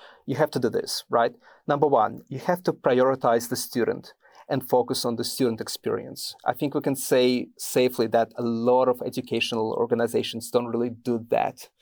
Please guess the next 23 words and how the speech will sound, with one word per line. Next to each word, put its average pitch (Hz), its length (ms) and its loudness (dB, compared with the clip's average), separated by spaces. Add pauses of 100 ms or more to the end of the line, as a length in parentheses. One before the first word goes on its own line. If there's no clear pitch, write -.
(420)
well, 117 300 4
and 120 160 2
we 123 80 2
can 131 180 -2
do 123 140 2
much 117 320 0
better, 101 300 2 (120)
all 151 220 6
of 120 80 4
us, - 320 0
right, 120 200 4
as 120 140 2
an 123 140 0
industry. - 580 -6 (960)
We 165 540 4
need 151 300 0
to 147 60 2
go 135 340 4
and 131 180 2
start - 320 0
cre-, 131 400 -2
creating 127 720 0 (240)
curated 123 580 4